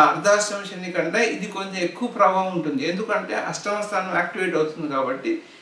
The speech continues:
ఈ టైంలో కొంతమందికి యాక్సిడెంట్స్ కావడము, కాళ్ళు విరగడము, చేతులు విరగడము, ఏదో ఒకటి ఫ్రాక్చర్స్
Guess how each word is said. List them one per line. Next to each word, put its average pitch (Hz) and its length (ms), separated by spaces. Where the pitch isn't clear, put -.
ఈ 202 100
టైంలో 208 260
కొంతమందికి 180 640
యాక్సిడెంట్స్ 185 720
కావడము, 160 500
కాళ్ళు 180 360
విరగడము, 160 440
చేతులు 170 380
విరగడము, 156 400
ఏదో 170 180
ఒకటి 175 300
ఫ్రాక్చర్స్ 160 460